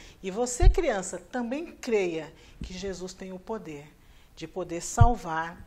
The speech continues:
e de curar. É lindo, não é maravilhoso saber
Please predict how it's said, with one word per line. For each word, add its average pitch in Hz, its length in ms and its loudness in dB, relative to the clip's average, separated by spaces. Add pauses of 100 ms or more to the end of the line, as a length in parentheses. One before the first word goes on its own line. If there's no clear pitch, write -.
(420)
e 233 120 -6
de 185 180 -8
curar. 175 480 -8 (800)
É 480 120 -4
lindo, 190 520 -2 (400)
não 494 100 2
é - 20 0
maravilhoso 233 800 6
saber 214 680 0